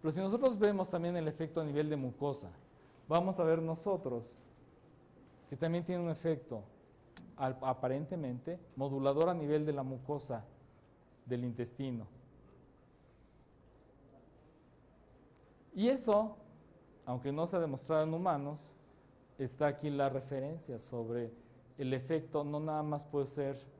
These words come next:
sobre la tensión superficial de las bulas del gas, sino también a nivel de la mucosa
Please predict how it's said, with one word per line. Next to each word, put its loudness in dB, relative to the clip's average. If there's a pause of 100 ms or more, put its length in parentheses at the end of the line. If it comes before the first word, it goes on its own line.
sobre 0
la 0
tensión -6
superficial -2
de -2
las -4
bulas -4 (140)
del -8
gas, -4 (460)
sino -6
también 0
a 0
nivel 0
de -2
la -2
mucosa -6